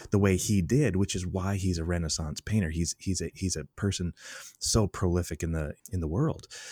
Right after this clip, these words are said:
Screenwriting and, and how we look at character development, f-, famous photography like, like, like Robert Frank, who, who takes these weird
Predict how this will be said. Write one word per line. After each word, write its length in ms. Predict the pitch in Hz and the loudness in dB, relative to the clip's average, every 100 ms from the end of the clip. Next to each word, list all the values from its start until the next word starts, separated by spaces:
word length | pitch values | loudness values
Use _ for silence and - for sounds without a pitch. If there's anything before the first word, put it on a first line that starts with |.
| - | 0
Screenwriting 800 | - - 139 170 113 78 64 - - _ | 2 6 6 8 6 4 0 -6 -16 _
and, 160 | 92 90 92 | -4 -2 -2
and 120 | 90 | -2
how 140 | 113 | 0
we 140 | 120 110 | 2 4
look 220 | 113 107 | 4 2
at 180 | 90 - | -2 4
character 480 | - 127 139 104 | 6 6 2 0
development, 640 | 87 82 80 76 69 73 - | 0 0 -2 -4 -6 -8 -10
f-, 220 | - - _ - - | -14 -18 _ -16 -16
famous 400 | - - 127 135 | -6 0 2 2
photography 680 | - 104 - 120 131 117 95 | 2 -4 -2 -2 -2 -2 0
like, 200 | 85 85 - - | 0 0 -4 -8
like, 200 | 87 85 - - | -8 -8 -10 -10
like 160 | 82 - | -8 -4
Robert 400 | 90 110 101 - | 0 2 2 -2
Frank, 460 | - 113 131 101 - | -6 0 0 0 0
who, 140 | 92 - - - - | -2 -2 -8 -12 0
who 60 | 110 | 4
takes 300 | - 117 - | 6 4 4
these 220 | 95 90 | 2 2
weird 500 | 87 95 113 117 110 | 2 4 6 4 2